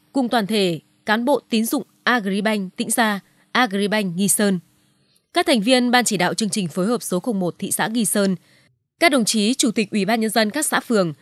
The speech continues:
Chủ tịch Hội Nông dân, Chủ tịch Hội Liên hiệp Phụ nữ và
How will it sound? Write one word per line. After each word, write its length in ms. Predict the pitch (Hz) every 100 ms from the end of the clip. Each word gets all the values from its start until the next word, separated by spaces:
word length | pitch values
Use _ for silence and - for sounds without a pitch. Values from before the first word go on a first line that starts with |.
| _ _
Chủ 140 | -
tịch 200 | 233 233
Hội 140 | 196 214
Nông 160 | 262
dân, 320 | 254 277 247 226 _ -
Chủ 140 | -
tịch 180 | 247 220
Hội 140 | 226 220
Liên 120 | 233
hiệp 140 | 208
Phụ 180 | - 190
nữ 300 | 190 190 349 - -
và 400 | 175 196 180